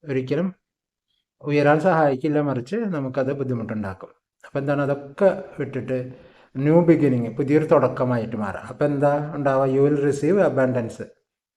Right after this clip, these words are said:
ഭഗവാന്റെ അനുഗ്രഹത്തിന്റെ അബണ്ടൻസ് കിട്ടും, സമൃദ്ധിയുടെ അനുഗ്രഹത്തിന്റെ.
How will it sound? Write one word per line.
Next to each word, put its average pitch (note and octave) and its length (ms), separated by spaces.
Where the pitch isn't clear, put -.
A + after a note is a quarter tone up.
ഭഗവാന്റെ C3+ 520
അനുഗ്രഹത്തിന്റെ C#3 800
അബണ്ടൻസ് C3 540
കിട്ടും, A#2+ 300
സമൃദ്ധിയുടെ A#2 680
അനുഗ്രഹത്തിന്റെ. A#2+ 1080